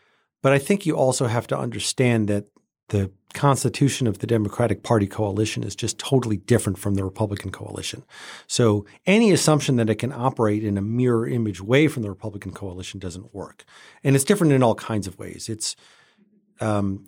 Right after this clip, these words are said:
ethnically heterogeneous instead of homogeneous like the Republican coalition. It's economically heterogeneous, right? It, it includes not only business, but also labor, environmentalist consumers, c-,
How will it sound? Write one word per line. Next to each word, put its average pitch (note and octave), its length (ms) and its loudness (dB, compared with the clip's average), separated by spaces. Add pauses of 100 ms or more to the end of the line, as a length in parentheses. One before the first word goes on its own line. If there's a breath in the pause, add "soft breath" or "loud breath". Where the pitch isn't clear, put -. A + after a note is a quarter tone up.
ethnically C#3 600 2
heterogeneous G#2+ 760 2
instead G#2+ 260 -2
of G2+ 260 -4 (840)
homogeneous G#2 680 2
like G#2 140 -4
the G#2+ 80 -4
Republican G2 380 -6
coalition. F#2 580 -10 (420 soft breath)
It's - 340 2 (220)
economically C3+ 800 2
heterogeneous, F2+ 840 -6
right? A2+ 240 0
It, B2 220 -2 (240)
it A2+ 220 -2 (380)
includes G#2 680 -2
not B2+ 220 2
only A2+ 240 0
business, G#2 480 -2
but G2+ 160 -6
also G2+ 320 -2
labor, F#2+ 500 -4 (300 loud breath)
environmentalist G2 720 0
consumers, F2+ 640 -8 (320 loud breath)
c-, - 80 -12